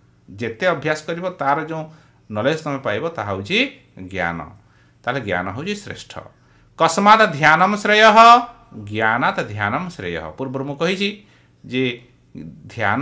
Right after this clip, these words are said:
ହେଉଛି ଜ୍ଞାନଠାରୁ ବଡ଼। ତାପରେ ଯିବା ପରବର୍ତ୍ତୀ ପ୍ରଶ୍ନକୁ, କସ୍ମାତ୍ କର୍ମଫଳ ତ୍ୟାଗଃ ଶ୍ରେୟଃ। ଧ୍ୟାନ, ଧ୍ୟାନାତ୍, ଧ୍ୟାନଠାରୁ କର୍ମଫଳ ତ୍ୟାଗ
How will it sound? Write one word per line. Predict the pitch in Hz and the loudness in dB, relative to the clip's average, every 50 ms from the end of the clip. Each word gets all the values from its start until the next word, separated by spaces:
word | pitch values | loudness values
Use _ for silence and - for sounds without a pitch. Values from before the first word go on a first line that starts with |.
| 165 | -2
ହେଉଛି | 175 190 208 226 220 - 226 151 104 101 - _ _ _ - | -2 -2 -2 -4 -4 -4 -4 -4 -4 -6 -10 _ _ _ -18
ଜ୍ଞାନଠାରୁ | 95 95 98 104 101 98 101 107 123 131 - 185 208 233 | -16 -10 -6 -4 -4 -4 -2 -4 -6 -6 -6 -6 -8 -6
ବଡ଼। | 180 110 87 85 82 78 - - _ _ _ _ _ _ _ _ _ _ _ _ _ _ _ _ _ - | -6 -6 -4 -4 -4 -8 -10 -12 _ _ _ _ _ _ _ _ _ _ _ _ _ _ _ _ _ 0
ତାପରେ | 190 214 220 214 220 208 | 2 2 2 2 0 -2
ଯିବା | 202 202 202 196 | 0 2 2 2
ପରବର୍ତ୍ତୀ | 190 202 196 196 185 185 175 180 180 | 2 2 0 0 0 0 -2 -4 -6
ପ୍ରଶ୍ନକୁ, | 170 170 160 160 - 160 143 127 123 147 170 190 214 240 254 - - - _ _ _ _ | -8 -6 -6 -8 -6 -6 -6 -6 -4 -2 -2 0 0 0 0 -2 -8 -20 _ _ _ _
କସ୍ମାତ୍ | - 156 - - 196 202 214 220 233 226 233 | -2 -2 0 0 0 2 4 4 4 2 0
କର୍ମଫଳ | - - 175 170 175 180 175 170 175 170 165 | -4 -2 -2 0 0 0 0 0 0 0 0
ତ୍ୟାଗଃ | 165 165 - 165 156 151 147 139 143 131 135 143 | -2 -2 -2 0 2 2 2 0 -2 -4 -6 -6
ଶ୍ରେୟଃ। | 139 - 123 123 117 117 120 120 139 160 180 196 220 240 269 - - _ _ _ _ _ _ _ _ _ _ _ _ _ _ _ _ _ _ _ _ _ _ 123 | -8 -8 -8 -4 -2 -2 -2 0 2 2 4 4 4 2 0 -4 -12 _ _ _ _ _ _ _ _ _ _ _ _ _ _ _ _ _ _ _ _ _ _ -16
ଧ୍ୟାନ, | 120 101 98 117 120 135 151 170 165 - - - | -14 -8 -2 2 4 4 4 2 0 -10 -14 -18
ଧ୍ୟାନାତ୍, | 110 104 117 123 131 135 147 160 180 202 226 254 254 - - - _ _ _ _ _ _ _ _ _ _ _ _ _ _ - | -16 -12 -4 0 2 4 4 6 6 8 8 6 4 2 -8 -18 _ _ _ _ _ _ _ _ _ _ _ _ _ _ -20
ଧ୍ୟାନଠାରୁ | 104 98 98 104 127 143 175 214 233 220 214 202 208 | -18 -16 -6 0 2 4 4 4 2 2 0 -2 -2
କର୍ମଫଳ | 202 202 156 143 147 170 185 180 180 196 202 | -2 -4 -4 -2 -2 0 -2 -2 -2 -2 -4
ତ୍ୟାଗ | 202 - 160 135 120 110 | -4 -4 -2 -2 -2 -2